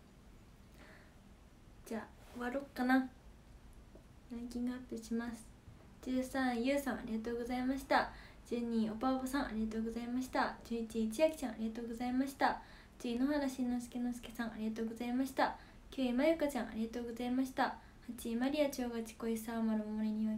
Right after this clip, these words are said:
きちゅうさん、ありがとうございました。七位、りょうちゃん、ありがとうございました。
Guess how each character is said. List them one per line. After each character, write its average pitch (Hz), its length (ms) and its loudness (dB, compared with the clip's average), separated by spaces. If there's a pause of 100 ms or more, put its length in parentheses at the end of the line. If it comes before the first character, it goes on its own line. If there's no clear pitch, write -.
(100)
き - 60 -10
ち 220 40 -4
ゅ - 20 0
う 220 40 -2
さ 254 120 4
ん、 254 40 4
あ 254 120 -4
り 220 140 2
が 226 60 -4
と 233 80 -4
う 233 40 -4
ご 233 60 -6
ざ 247 100 -2
い 247 60 0
ま 269 140 2
し 269 60 -8
た。 - 220 0 (320)
七 240 220 0
位、 226 100 4
り 285 100 2
ょ 330 40 10
う 320 60 8
ち 294 100 2
ゃ 226 40 2
ん、 - 20 0
あ - 100 -10
り 220 140 0
が - 60 -8
と 233 80 -4
う 233 40 -2
ご 233 80 -2
ざ 240 100 -4
い 240 80 -2
ま 247 140 2
し 254 80 2
た。 - 240 2